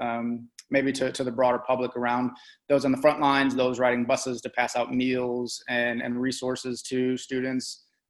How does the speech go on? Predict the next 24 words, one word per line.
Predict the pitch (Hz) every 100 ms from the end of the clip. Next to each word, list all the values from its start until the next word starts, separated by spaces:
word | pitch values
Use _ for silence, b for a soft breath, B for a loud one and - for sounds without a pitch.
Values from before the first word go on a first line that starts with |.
| -
uh, | 123
literally | 135 135 131
calling | 135 127 127
home | 123 127 123 127 127 123 - - -
to | - 127 123
help | 123 -
families | 131 123 123 117
with | 123
lesson | 127 127 127
plans. | 131 131
So | 139
I |
think, | 131 151 139
I | - _
think | 208 196
the |
positive | - 143 160 160 147
is | 139
that | 143
we're | 143 139
really | 151 156
beginning | 143 147 143
to | 139
understand, | 135 131 135 131 131